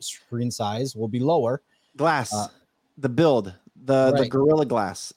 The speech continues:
Speaker 1: Gorilla Glass six versus Gorilla Glass Victus Plus, which is the newest Gorilla Glass. So we just get Gorilla, new Gorilla.
Speaker 2: New Gorilla
Speaker 1: Aluminum.
Speaker 2: Glass. It's supposed to be really sturdy. Like,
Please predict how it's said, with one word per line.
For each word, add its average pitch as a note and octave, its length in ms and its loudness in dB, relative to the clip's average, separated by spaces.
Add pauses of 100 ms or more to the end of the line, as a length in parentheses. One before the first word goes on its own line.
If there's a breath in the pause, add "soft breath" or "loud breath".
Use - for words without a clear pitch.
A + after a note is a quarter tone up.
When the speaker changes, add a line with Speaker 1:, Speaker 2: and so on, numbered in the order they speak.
(160)
Speaker 1:
Gorilla D#3 300 0
Glass F3 320 -2
six - 500 -4
versus C3 500 -2
Gorilla B2+ 280 0
Glass A2+ 320 -4
Victus A2+ 460 -8
Plus, - 440 -4
which B2+ 160 -4
is A#2 280 -6 (340)
the B2 80 -4
newest A#2+ 520 -2
Gorilla A2 300 -6
Glass. A2 380 -6
So - 180 -10
we F#2+ 140 -12
just - 240 -12
get G2+ 160 -10 (180)
Gorilla, A2+ 460 -8 (920)
new A#2 180 -2
Gorilla. A2+ 440 -4 (640)
Speaker 2:
New C#3 240 4
Gorilla C3+ 200 6
Speaker 1:
Aluminum. B2+ 100 2
Speaker 2:
Glass. C3+ 240 -2
It's C3 100 -6
supposed F3+ 300 0
to G3+ 60 -6
be G3 100 0
really D#3 500 2
sturdy. - 760 -4
Like, G2 160 -8